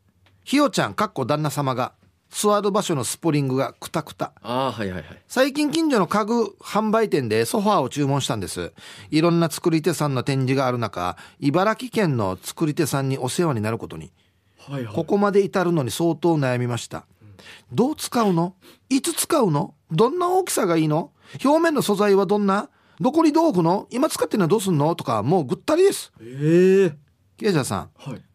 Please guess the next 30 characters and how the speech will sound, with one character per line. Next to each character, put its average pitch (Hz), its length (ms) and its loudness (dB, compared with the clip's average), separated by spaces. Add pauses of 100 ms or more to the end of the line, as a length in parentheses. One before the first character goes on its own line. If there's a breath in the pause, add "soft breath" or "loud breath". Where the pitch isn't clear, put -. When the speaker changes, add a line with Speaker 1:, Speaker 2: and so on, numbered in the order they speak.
Speaker 1:
何 214 200 0
年 254 140 -2
か 226 100 2
前 170 140 2
に 127 80 -2
ソ 202 140 0
フ 196 40 2
ァ 175 60 4
ー 131 40 2
を 123 60 -4
買 180 120 -4
っ - 20 -20
て 147 140 -2
ら 123 80 0
っ - 20 -4
し - 120 -8
ゃ 127 60 0
い 120 40 0
ま 113 80 -2
し - 80 -8
た 120 100 -4
ね。 123 100 -4
Speaker 2:
は 170 80 0
い 147 40 -2
は 120 60 -8
い - 40 -6
は 90 60 -10
い 98 60 -12
は 87 60 -10
い。 - 20 -14